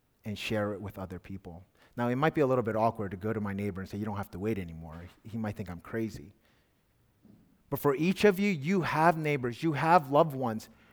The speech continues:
who are still waiting. They're desperately desiring and waiting for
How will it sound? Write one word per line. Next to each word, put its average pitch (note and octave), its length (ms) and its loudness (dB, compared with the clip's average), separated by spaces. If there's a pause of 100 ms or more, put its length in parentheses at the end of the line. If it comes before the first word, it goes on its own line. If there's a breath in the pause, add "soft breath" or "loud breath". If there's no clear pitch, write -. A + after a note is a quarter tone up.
who G#3 180 8
are G#3+ 80 10
still G#3+ 400 8
waiting. F#3 600 6 (2000)
They're G3 200 12
desperately F#3+ 600 8
desiring F3 760 8
and D3 160 0
waiting G3 400 10
for D#3 400 4